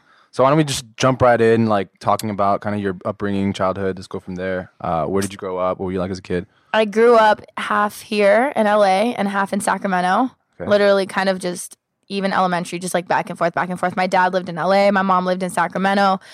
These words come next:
Speaker 2: My brothers are my mom's side. And then I have two sisters on my dad's side. Um, so I kinda grew up with my, you know, younger brothers. I'm the oldest of six now.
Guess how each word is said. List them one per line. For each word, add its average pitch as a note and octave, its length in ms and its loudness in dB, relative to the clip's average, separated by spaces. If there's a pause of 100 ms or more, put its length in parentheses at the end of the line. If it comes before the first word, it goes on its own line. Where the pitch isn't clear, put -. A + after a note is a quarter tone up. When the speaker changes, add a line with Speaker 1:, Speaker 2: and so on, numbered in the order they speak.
(360)
Speaker 2:
My G3 140 2
brothers G3 500 4
are F#3 80 2
my F#3 120 2
mom's F3+ 340 0
side. F3+ 460 0 (460)
And G3+ 160 0
then F3 280 2
I C#3 120 -2
have F#3 120 -2
two - 120 -10
sisters F#3+ 420 -2
on F#3 80 -2
my F3 100 0
dad's E3+ 340 -2
side. F3 480 0 (600)
Um, F3 500 0
so - 140 -10
I F#3+ 40 -4
kinda G3 200 -8
grew F#3 160 -6
up E3+ 120 -4
with F#3+ 160 -14
my, D#3+ 240 -6
you F#3 200 -8
know, F3+ 80 -4
younger F#3 280 -4
brothers. F#3 520 0
I'm G3 100 -2
the F#3+ 80 -2
oldest F3+ 420 -4
of - 60 -14
six - 380 -4
now. F#3 420 0